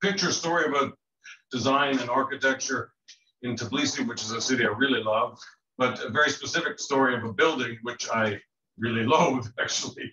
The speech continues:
But having said that, we had such a terrific time in that conversation, in that presentation. I got so much really, really positive feedback about it.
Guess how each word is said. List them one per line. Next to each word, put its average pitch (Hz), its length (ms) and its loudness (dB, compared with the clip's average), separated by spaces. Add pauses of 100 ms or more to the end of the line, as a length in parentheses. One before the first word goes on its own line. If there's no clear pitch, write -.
(440)
But 120 100 0
having 143 220 2
said 143 240 -2
that, 120 180 0
we 123 80 -6
had 135 180 0
such 180 200 -2
a - 80 -4
terrific 135 340 -4
time 139 260 2
in 117 100 -4
that 117 200 -6
conversation, 120 720 -2 (300)
in 107 60 -2
that 120 160 2
presentation. 117 580 2
I 117 80 0
got 120 160 -4
so 165 140 2
much - 180 2 (400)
really, 165 320 2
really 160 300 0
positive 127 520 0
feedback 131 460 0
about 101 300 -4
it. 107 100 -6